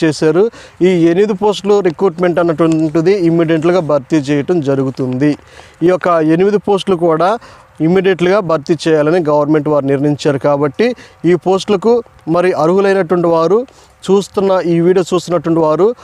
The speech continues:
అధికారిక వెబ్సైట్ సందర్శించి, అధికారిక వెబ్సైట్ ద్వారా ఈ పోస్టులకు ఆన్లైన్లో అప్లై చేసుకోవాల్సి ఉంటుంది. మరి place of work, ఈ,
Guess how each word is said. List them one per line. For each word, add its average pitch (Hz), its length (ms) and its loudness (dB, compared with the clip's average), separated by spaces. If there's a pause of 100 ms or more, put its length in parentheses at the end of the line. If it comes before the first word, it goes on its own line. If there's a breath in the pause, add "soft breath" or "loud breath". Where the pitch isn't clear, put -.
(220 loud breath)
అధికారిక 185 520 0
వెబ్సైట్ 151 680 -2
సందర్శించి, 165 800 -2 (300 loud breath)
అధికారిక 190 500 0
వెబ్సైట్ 170 500 -2
ద్వారా 165 520 0
ఈ 165 80 2
పోస్టులకు 175 640 -2 (160)
ఆన్లైన్లో 165 480 0
అప్లై 170 360 -2 (140)
చేసుకోవాల్సి 151 600 -2
ఉంటుంది. 135 640 -2 (460 loud breath)
మరి 180 120 0
place 208 560 0
of 185 180 -2
work, 170 300 -2
ఈ, 165 100 0